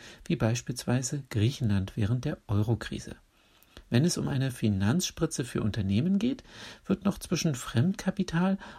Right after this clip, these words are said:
und Eigenkapitalspritzen unterschieden. Aber auch der ein oder andere von uns wird aus dem privaten Umfeld mal eine Finanzspritze bekommen haben. Einen Zuschuss für das erste eigene Auto von den Großeltern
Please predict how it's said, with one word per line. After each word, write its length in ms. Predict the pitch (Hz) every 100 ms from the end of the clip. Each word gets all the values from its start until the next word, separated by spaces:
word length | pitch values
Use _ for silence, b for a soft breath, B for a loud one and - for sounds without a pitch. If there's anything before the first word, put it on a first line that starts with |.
| B
und 220 | - 208 - -
Eigenkapitalspritzen 1300 | 135 190 160 113 110 - 104 101 - 120 120 - 101
unterschieden. 720 | - 98 160 - 104 95 - - _ B B B B B B
Aber 320 | - 135 131
auch 320 | - 160 208 -
der 240 | 151 -
ein 360 | 127 165 220 247 -
oder 280 | 151 156
andere 280 | 147 160 151
von 220 | - 151 -
uns 380 | 214 220 123 -
wird 120 | 131
aus 160 | 127 123
dem 160 | 127
privaten 520 | 123 135 123 143 156 -
Umfeld 500 | 113 120 127 110 - B B B
mal 280 | 123 123
eine 260 | - 131 135
Finanzspritze 920 | - 143 131 143 139 - - 110 - -
bekommen 460 | - - 104 95
haben. 240 | 101 110 - B B B B
Einen 260 | 139 156 139
Zuschuss 500 | - 220 - 160 -
für 160 | -
das 200 | 147 131
erste 460 | - 127 151 - -
eigene 380 | 135 123 117 -
Auto 300 | 113 143 135
von 240 | - 117
den 160 | 117 113
Großeltern 800 | - 107 139 120 117 127 120